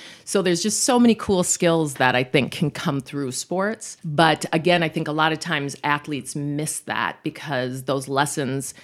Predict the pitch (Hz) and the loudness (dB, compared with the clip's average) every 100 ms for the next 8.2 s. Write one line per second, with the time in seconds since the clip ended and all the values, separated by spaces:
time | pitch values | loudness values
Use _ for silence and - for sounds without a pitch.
0 | - 233 226 220 180 185 175 156 185 214 | -4 0 4 4 4 2 4 2 2 2
1 | 214 220 208 165 151 - - 165 151 151 | 2 4 4 2 -2 -4 -2 -2 0 -2
2 | 147 - 127 104 - - 165 208 214 - | -4 -6 -6 -6 -8 -8 -4 -4 -6 -12
3 | - - - - 147 170 151 - 214 214 | -20 -20 -12 -6 -2 -2 -2 -2 2 2
4 | 214 190 170 165 156 180 202 190 175 151 | 4 2 2 0 4 6 8 8 6 2
5 | - 165 156 151 151 143 147 - 147 160 | 2 2 4 2 2 2 -2 -4 -4 -2
6 | 143 156 151 156 151 147 147 135 147 143 | 0 4 6 4 2 0 0 -2 0 0
7 | 139 139 135 - - - 123 123 - - | 0 0 -2 -2 -4 -6 -6 -4 -4 -4
8 | - - | -4 -6